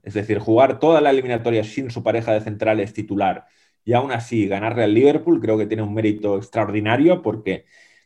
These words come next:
era parte de, de esa zona de seguridad que, que le permite ser sólido.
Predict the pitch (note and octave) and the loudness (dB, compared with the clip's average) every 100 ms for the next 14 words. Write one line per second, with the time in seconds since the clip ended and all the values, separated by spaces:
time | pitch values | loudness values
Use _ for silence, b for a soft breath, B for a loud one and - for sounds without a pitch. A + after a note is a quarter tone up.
0 | b _ A2+ A#2 A#2+ A2 G2 D#2+ C2+ - | b _ 0 4 6 6 2 0 -6 -10
1 | - - A#2+ A2+ A#2+ C#3+ C#3 A2+ G2 F2+ | -14 -2 0 0 2 4 6 4 0 -4
2 | G2+ G#2 G#2 A#2 G#2+ G2 F#2 - - C3+ | -6 -4 -2 2 2 2 -4 -8 2 2
3 | B2+ B2+ A#2+ B2 A2+ A#2+ A2+ A2 A#2+ D#3 | 4 0 0 -2 0 0 2 4 4 2
4 | E3 G#2 F#2 G#2 G2 G2 F#2+ F#2 G#2 B2 | -2 -4 -4 -2 0 0 -2 -4 -4 -4
5 | A#2 G#2+ G#2 F#2+ G2+ - - | -2 -4 -4 -4 -4 -6 -10